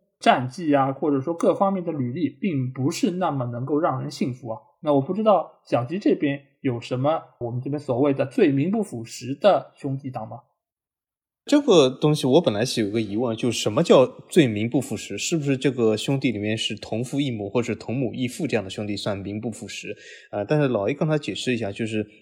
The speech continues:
Speaker 2: 呃，你指的就是战绩上面是不是罪名不符实？
Speaker 1: 对。
Speaker 2: 那是不是说这两个人表现都不行，还是这两个人相差十分的大？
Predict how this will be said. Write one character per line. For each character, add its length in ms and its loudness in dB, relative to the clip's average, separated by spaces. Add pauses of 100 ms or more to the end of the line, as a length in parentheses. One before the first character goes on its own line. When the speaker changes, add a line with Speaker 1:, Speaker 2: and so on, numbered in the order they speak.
(100)
Speaker 2:
呃， 160 -4
你 140 0
指 100 -4
的 80 -4
就 140 -2
是 160 -2
战 340 4
绩 160 -4
上 180 -2
面 160 -8
是 200 -8
不 80 -6
是 80 -4
罪 320 0
名 180 -8
不 100 -4
符 140 -8
实？ 240 -14
Speaker 1:
对。 220 0 (760)
Speaker 2:
那 80 4
是 120 4
不 120 6
是 20 0
说 200 4
这 140 4
两 180 2
个 100 4
人 360 2 (100)
表 180 4
现 220 0
都 160 6
不 140 -2
行， 200 -6
还 140 -2
是 160 -2
这 260 -2
两 160 -2
个 120 -2
人 160 0
相 280 -2
差 200 0
十 180 -8
分 140 -4
的 100 -4
大？ 300 -4